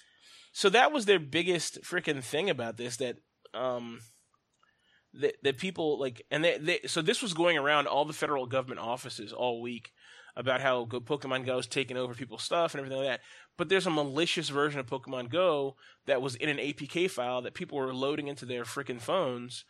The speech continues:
like you said, Evan, and like you said, Michael. You know, they were using, they were loading this 'cause they wanted to get the game. But this was happening in the U K,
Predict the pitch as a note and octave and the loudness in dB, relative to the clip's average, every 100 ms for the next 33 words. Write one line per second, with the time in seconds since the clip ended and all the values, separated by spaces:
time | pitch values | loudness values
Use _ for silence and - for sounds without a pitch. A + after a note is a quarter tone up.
0 | - - B2 A2+ D#3+ D3 E3+ E3 A#2+ B2 | -20 -6 -4 -2 -2 4 6 6 4 -2
1 | A#2+ A#2+ A2+ C#3+ C3+ A#2+ C3 E3 E3 - | -2 -2 -4 -4 -2 0 0 -2 -6 -10
2 | - - - - C3 B2 A#2+ B2 D3 C#3+ | -16 -20 -20 -4 0 2 2 2 4 4
3 | D#3+ D3 C3 A#2+ C3+ C3+ D#3 F3 D#3 F#3 | 2 0 -2 0 2 4 4 4 4 0
4 | F3 D3 C3 B2+ C#3+ C3+ B2 C#3 - B2 | -2 -2 -2 0 -2 -4 -6 -6 -8 -6
5 | C#3 D#3+ A#2 B2 - - - C#3+ A3+ - | -4 -4 -6 -10 -16 -8 -2 2 2 2
6 | G#3+ D#3 C#3+ D3 D3 D3 C3 E3+ - G#3 | 2 4 4 2 0 -2 -4 -6 2 4
7 | A#3+ G#2+ | 4 0